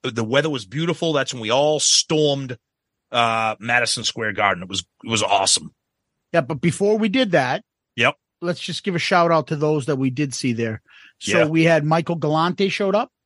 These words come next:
Speaker 1: Awesome.
Speaker 2: Ann Bean and her husband showed up.
Speaker 1: Awesome to meet all these people.
Speaker 2: Joe Decker and his buddy showed up.
Speaker 1: Yep.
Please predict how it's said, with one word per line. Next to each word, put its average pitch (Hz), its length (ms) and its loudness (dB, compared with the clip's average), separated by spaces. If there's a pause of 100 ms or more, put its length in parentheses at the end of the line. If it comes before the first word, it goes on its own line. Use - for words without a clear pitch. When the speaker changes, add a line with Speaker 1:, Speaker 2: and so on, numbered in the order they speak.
(520)
Speaker 1:
Awesome. 104 240 -2
Speaker 2:
Ann 180 160 2
Bean 190 340 4
and 175 180 0
her 160 120 2
husband 190 420 0
showed 220 240 2
up. 269 180 0 (440)
Speaker 1:
Awesome 113 340 0
to 110 60 -2
meet 117 160 2
all 107 140 2
these 104 160 -4
people. 123 380 -8 (320)
Speaker 2:
Joe 185 460 2
Decker 175 600 0
and 165 260 -4
his 170 300 0
buddy 208 300 2
showed 233 300 -2
up. 254 180 -2 (280)
Speaker 1:
Yep. - 220 2